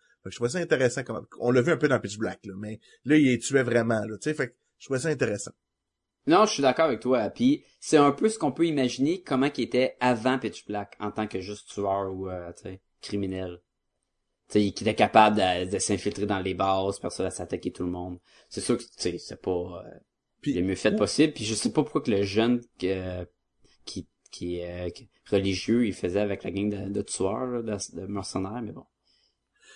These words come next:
Speaker 1: Mais où, où je trouvais qu'on, qu'on allait, qu'on, moi non plus, je sais pas, Sacha. Où je trouvais le, qu'on allait voir aussi le, le, le Riddick, qui est en mode survie, donc il est badass, mais il est en mode survie, puis il va pas faire de move niaiseux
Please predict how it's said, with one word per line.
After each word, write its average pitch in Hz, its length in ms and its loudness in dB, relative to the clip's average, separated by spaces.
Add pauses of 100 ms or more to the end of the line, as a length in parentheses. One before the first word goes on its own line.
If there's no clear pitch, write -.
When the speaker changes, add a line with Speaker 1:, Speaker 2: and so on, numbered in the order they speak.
(100)
Speaker 1:
Mais 127 220 2
où, 208 180 -2
où 226 140 0
je - 80 -4
trouvais 170 240 0
qu'on, 123 360 2
qu'on 120 240 0
allait, 117 220 4 (100)
qu'on, 110 240 0
moi 120 140 2
non 120 60 4
plus, 127 120 -4
je 127 60 0
sais 101 120 -6
pas, 101 140 -8
Sacha. - 300 -12 (400)
Où 202 120 -2
je 185 80 -4
trouvais 160 540 0
le, 113 480 2 (420)
qu'on 110 200 -2
allait 110 160 2
voir 123 220 4
aussi 123 260 -2
le, 123 180 2
le, 101 200 -4
le 120 200 4
Riddick, 123 600 4 (840)
qui 170 500 4
est 165 80 4
en 127 180 6
mode 143 240 4
survie, 135 640 0
donc 139 240 -2
il 143 60 2
est 147 40 0
badass, 139 640 2
mais 139 80 -4
il 127 40 -2
est 143 60 -2
en 131 60 2
mode 135 160 0
survie, 135 240 -4
puis 131 120 -10
il 113 40 -6
va 123 80 6
pas 143 140 -2
faire 175 220 0
de 143 100 2
move 135 380 -2
niaiseux 143 760 0